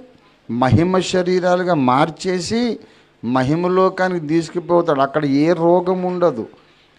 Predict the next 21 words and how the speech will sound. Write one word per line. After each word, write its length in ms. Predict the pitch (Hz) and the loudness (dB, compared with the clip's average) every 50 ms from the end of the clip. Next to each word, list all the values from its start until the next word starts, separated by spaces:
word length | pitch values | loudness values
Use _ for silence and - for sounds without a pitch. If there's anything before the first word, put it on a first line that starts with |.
| _ _ _ _ - | _ _ _ _ -6
ఏ 260 | 98 123 151 165 175 | -2 0 2 2 2
వ్యాధి 500 | 147 131 135 131 131 147 170 180 165 185 | 2 0 0 0 2 2 2 2 2 2
ఉండదు, 720 | 180 175 180 185 185 175 185 180 170 151 127 104 85 - - _ _ _ _ _ _ _ _ _ _ _ _ _ _ _ _ _ _ _ _ _ _ _ _ - | 2 2 0 0 0 0 -2 -2 0 -2 -4 -6 -8 -12 -18 _ _ _ _ _ _ _ _ _ _ _ _ _ _ _ _ _ _ _ _ _ _ _ _ -4
ఆకలి 500 | 107 127 156 185 185 - 196 196 196 190 | -2 0 0 0 0 0 0 0 0 0
ఉండదు, 480 | 185 190 190 180 190 190 170 175 160 | -2 -2 -2 -2 -2 -2 -2 -4 -4
దాహం 580 | 131 107 98 120 123 156 185 185 160 185 190 190 | -4 -2 0 2 2 4 4 4 2 2 2 0
ఉండదు. 580 | 190 190 196 190 196 196 180 175 160 117 87 - - _ _ _ _ _ _ _ _ _ _ - | 0 0 0 2 0 0 2 0 -2 -2 -4 -10 -16 _ _ _ _ _ _ _ _ _ _ -2
మళ్ళీ 300 | 117 139 160 175 190 202 | 0 0 2 2 0 2
ఎవడు 540 | 185 170 160 156 170 190 190 196 208 208 | 0 0 0 2 0 0 2 4 4 2
ఎప్పటికీ 640 | 208 190 165 156 147 151 - 196 196 196 208 196 214 | 4 4 2 2 2 2 0 -2 0 0 -2 -4 -6
చచ్చిపోడు. 920 | 214 214 - 165 147 - - - 233 214 - 208 214 214 214 202 196 185 156 | -8 -6 -6 -6 -6 -6 -4 -4 -4 -4 0 2 4 4 4 4 2 2 2
ఎన్ని 280 | 147 156 180 202 226 | 2 0 2 0 0
కోట్ల 440 | 220 220 170 208 247 254 247 247 247 | 0 2 2 2 2 2 2 0 0
ఏళ్ళు 320 | 247 240 254 269 269 269 | 2 4 4 4 4 2
బ్రతికినా 580 | 262 226 269 277 294 302 - 294 277 277 254 - - - - - _ _ _ - - - | 2 2 2 2 2 0 -2 -2 0 0 0 -2 -4 -8 -18 -20 _ _ _ -8 -4 -2
చావనేది 600 | - 190 226 226 208 226 254 277 294 311 302 320 | 0 0 0 2 2 4 4 4 4 4 2 2
ఉండదు. 480 | 311 302 311 311 311 302 294 285 220 190 - - - _ _ _ _ _ _ _ _ _ _ _ _ _ _ _ _ _ _ _ 143 _ _ _ _ _ _ _ _ _ _ _ _ _ _ _ _ _ _ 98 | 2 2 2 2 2 2 0 0 -2 -4 -8 -12 -20 _ _ _ _ _ _ _ _ _ _ _ _ _ _ _ _ _ _ _ _ _ _ _ _ _ _ _ _ _ _ _ _ _ _ _ _ _ _ -8
ఆ 100 | 101 104 | -6 -4
మహిమ 420 | 101 101 110 104 107 139 156 175 | -2 -2 0 0 0 0 0 0
లోకానికి 560 | 180 180 185 180 175 180 170 170 170 170 160 | 2 2 0 0 -2 -2 -4 -4 -4 -4 -6
తీసుకెళ్తున్నాడు. 1080 | 151 143 151 147 139 147 - 147 143 135 - 131 123 120 110 101 101 - - _ _ | -4 -2 -2 -2 -2 -4 -6 -6 -6 -6 -6 -8 -6 -6 -6 -6 -6 -10 -14 _ _